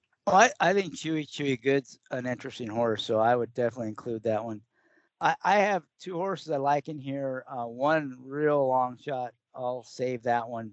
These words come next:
for later. The other one, uh, not quite as speculative, but still a big price, and that's the eleven horse, Daring Cat, who, um, you know, he, he hasn't been losing a lot of races 'cause, uh,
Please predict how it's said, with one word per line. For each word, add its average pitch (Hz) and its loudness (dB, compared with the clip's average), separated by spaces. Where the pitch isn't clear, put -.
for 113 -6
later. 123 0
The 147 6
other 185 4
one, 151 2
uh, 131 -6
not 151 -6
quite 131 -2
as 123 -6
speculative, 131 -6
but 123 -12
still 151 2
a 131 -2
big 135 0
price, 131 2
and 131 -2
that's 147 2
the 143 -2
eleven 139 2
horse, 135 -4
Daring 151 4
Cat, 147 2
who, 135 -8
um, 151 -2
you 185 -14
know, 165 -2
he, 190 -4
he 180 6
hasn't 170 6
been 151 2
losing 170 0
a 160 4
lot 156 6
of 151 2
races 160 -2
'cause, 156 0
uh, 151 2